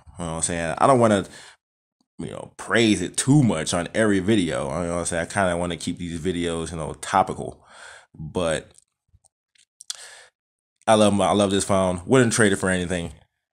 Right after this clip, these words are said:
You know, the camera, the camera's all right. You know, it's, it's, it's definitely good enough for social media. Nobody on Facebook or Instagram is ever gonna complain about the quality of this camera, but it has had a bad rap.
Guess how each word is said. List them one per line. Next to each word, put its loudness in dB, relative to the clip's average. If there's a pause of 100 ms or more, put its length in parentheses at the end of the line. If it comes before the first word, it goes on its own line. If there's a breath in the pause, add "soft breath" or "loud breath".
(160)
You -6
know, -8 (340)
the -8
camera, 4 (180)
the -16
camera's 2
all 2
right. 0 (720)
You -10
know, -10
it's, -6
it's, 0
it's 4
definitely 4
good 4
enough 2
for -4
social 0
media. -6
Nobody 4
on 0
Facebook -2
or -2
Instagram -4
is -6
ever 2
gonna 0
complain 0
about -2
the -4
quality -2
of -4
this -6
camera, -8
but -6
it -2
has 2
had 2
a -4
bad 0
rap. 0